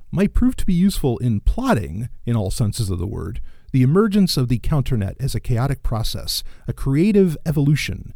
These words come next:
in Prigozhin's term. If nothing else, the M set serves as a metaphor for a mapping of the taz's interface with the net as a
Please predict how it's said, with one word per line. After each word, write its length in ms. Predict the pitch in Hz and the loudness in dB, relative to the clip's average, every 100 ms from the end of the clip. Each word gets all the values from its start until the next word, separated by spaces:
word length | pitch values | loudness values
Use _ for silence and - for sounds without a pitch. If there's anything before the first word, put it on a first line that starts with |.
| - | -2
in 160 | 156 139 | 0 4
Prigozhin's 680 | 156 113 165 120 117 - | 4 4 0 0 -2 -2
term. 340 | - 113 92 87 - - - - - - - - | -2 -2 -2 -10 -16 -20 -20 -20 -20 -20 -12 -6
If 180 | 147 | 0
nothing 300 | 214 247 180 | 2 2 2
else, 300 | 156 123 - | 2 0 -2
the 160 | 135 117 | -4 -2
M 180 | 175 202 | 2 2
set 300 | - 113 104 | 2 0 -2
serves 380 | - 156 147 123 | 0 2 2 2
as 120 | 117 | 2
a 60 | 113 | 2
metaphor 640 | 131 208 180 - 95 92 | 0 2 0 0 -4 -6
for 340 | - 120 113 | -4 -4 -2
a 160 | 123 110 | -2 -2
mapping 480 | 123 202 - 139 107 | 2 2 4 0 0
of 120 | 104 | -4
the 60 | |
taz's 520 | 123 - 135 123 123 120 | 2 2 4 2 2 2
interface 500 | 139 107 101 - - | 2 0 -4 -4 2
with 200 | 185 - | 2 2
the 60 | 117 | -2
net 240 | 101 - | -2 -4
as 240 | 123 123 117 | -2 0 0
a 220 | 104 | -2